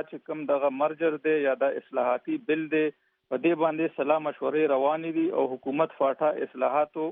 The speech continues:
او د دې په مرجر کې سنجیده دی چې د وجې به نه صرف قبایلي خلک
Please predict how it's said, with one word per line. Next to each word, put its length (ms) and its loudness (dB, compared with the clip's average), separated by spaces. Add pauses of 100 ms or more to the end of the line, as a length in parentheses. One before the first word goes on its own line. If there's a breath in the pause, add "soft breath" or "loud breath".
او 140 -2
د 140 -4
دې 180 0
په 140 -2
مرجر 320 0
کې 220 -4
سنجیده 500 0
دی 80 0
چې 240 -8
د 160 2
وجې 300 0
به 600 -4
نه 120 -4
صرف 200 2 (120)
قبایلي 500 0
خلک 340 0